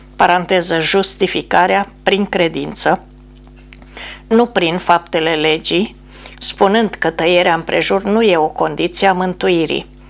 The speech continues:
Vezi Galateni doi cu șaisprezece și douăzeci și unu, trei cu unsprezece, cinci cu șase. Hristos și harul adus de el era ținta propovăduirii apostolului Pavel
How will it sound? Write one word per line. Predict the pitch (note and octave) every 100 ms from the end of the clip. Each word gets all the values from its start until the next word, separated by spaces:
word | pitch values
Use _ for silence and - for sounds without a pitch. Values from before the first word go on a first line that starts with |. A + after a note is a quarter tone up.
| - - - -
Vezi | G#3 G#3 F#3
Galateni | - F#3 F3+ F#3 G3 F3+
doi | E3+ E3+ D#3+
cu | -
șaisprezece | - - E3+ G3+ - - -
și |
douăzeci | - - D3+
și | -
unu, | G#3 A3 G#3
trei | - F#3+ F3+ F3+
cu | -
unsprezece, | C3+ F#3+ - - G3
cinci | - F#3 F3+ -
cu | F#3
șase. | - C3+ - - - - - - - - - - - -
Hristos | - A#3 A#3 - G3+ D#3 -
și | - F3+ E3
harul | G#3 A3+ F#3+ E3
adus | D3+ D#3 F3 -
de | F3
el | D3+ D3 D3+ G3+ - - - - -
era | G3 F3+
ținta | F3+ - A#3 A3+ G#3+
propovăduirii | G#3 F3+ - F3 E3 D#3+ F3+ G3 F#3+
apostolului | D#3 E3 E3 - D#3 D3+
Pavel | - D3+ D3+ D#3+ G#3